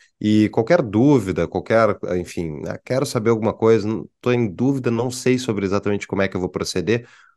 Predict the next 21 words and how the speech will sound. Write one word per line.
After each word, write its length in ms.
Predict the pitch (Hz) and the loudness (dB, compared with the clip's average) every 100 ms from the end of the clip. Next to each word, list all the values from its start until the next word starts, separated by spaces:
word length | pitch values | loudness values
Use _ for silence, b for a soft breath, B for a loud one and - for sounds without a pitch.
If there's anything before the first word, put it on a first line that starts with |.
| - | -6
procure-os 760 | 170 165 - 208 127 82 - - | 0 2 4 6 6 4 -6 -10
no 180 | 104 110 | -4 -4
contato 640 | - 117 95 92 123 135 113 | -2 0 0 0 0 2 0
arroba 420 | 117 113 101 - | 0 2 0 0
D 320 | - 98 104 160 | -8 -6 0 4
B 160 | 139 | 4
I 40 | 123 | 4
contabilidade 720 | 123 104 98 90 85 82 - | 0 -4 -2 -2 0 -2 -2
ponto 220 | - 90 | -6 -6
com 200 | - 82 | -4 -4
ponto 240 | 76 101 - | -4 -6 0
B 80 | 131 | 2
R 320 | 123 131 127 b b | 2 -2 -10 b b
ou 120 | 123 | 0
no 80 | 127 | 2
Instagram, 480 | 123 120 98 101 - | 0 -2 0 0 0
arroba 540 | - 104 92 101 104 - 92 | -2 -2 0 0 -2 -4 -8
D 220 | 92 107 | -2 2
B 160 | 98 | 2
I 40 | 92 | 2
Contabilidade, 840 | - - 104 127 123 110 120 | -2 -6 -2 2 2 2 0